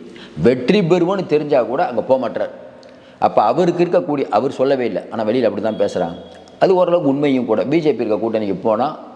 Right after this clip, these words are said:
கொள்கை எதிரின்னு சொல்லிட்டு அங்க போறது வந்து விஜய்க்கு இடைஞ்சலா இருக்கும். ஆனா அதிமுகவோட போறதுல அவருக்கு ஒரு பிரச்சனையும் இல்லை.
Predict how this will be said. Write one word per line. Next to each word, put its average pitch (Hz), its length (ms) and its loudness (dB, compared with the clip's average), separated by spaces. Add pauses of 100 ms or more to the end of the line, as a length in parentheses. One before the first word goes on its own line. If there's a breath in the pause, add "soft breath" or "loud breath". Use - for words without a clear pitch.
(260 loud breath)
கொள்கை 190 440 4
எதிரின்னு 139 300 2
சொல்லிட்டு 110 540 -2
அங்க 98 120 -4
போறது 110 420 2
வந்து 110 320 0
விஜய்க்கு 107 400 0 (160)
இடைஞ்சலா 107 340 2
இருக்கும். - 260 -4 (100)
ஆனா 196 240 2
அதிமுகவோட 185 440 -2
போறதுல 131 320 0
அவருக்கு 113 180 -4
ஒரு 104 140 -2
பிரச்சனையும் 107 500 -4
இல்லை. 82 120 -8